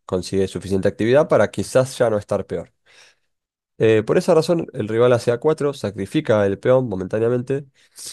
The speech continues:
pero va a hacer torre A tres, A tres. Se-, quizás esto es lo que estuvo evaluando también desde que hizo H tres. Fíjense que empezó a jugar rápido a partir de eso.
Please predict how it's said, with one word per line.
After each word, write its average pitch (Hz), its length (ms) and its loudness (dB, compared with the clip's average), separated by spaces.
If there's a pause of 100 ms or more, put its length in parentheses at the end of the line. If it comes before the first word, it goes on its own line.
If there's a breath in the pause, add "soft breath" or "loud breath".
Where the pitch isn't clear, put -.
(180)
pero 143 300 4
va 107 100 0
a - 20 0
hacer 107 200 -8
torre 110 220 2
A 107 60 2
tres, 123 300 4
A 113 120 -4
tres. 123 400 -4 (160)
Se-, - 200 -14
quizás 139 280 0
esto 120 180 2
es 107 40 4
lo 104 60 2
que 95 60 -2
estuvo 101 220 -2
evaluando 98 340 2
también 92 280 -4
desde 90 160 -6
que 95 80 -10
hizo 92 120 -8
H 95 140 -8
tres. 123 280 -2
Fíjense 90 360 -6
que 87 60 -4
empezó 85 260 -6
a 87 40 -6
jugar 92 220 0
rápido 101 300 0
a - 20 -10
partir 87 300 -8
de 101 100 0
eso. 110 220 -10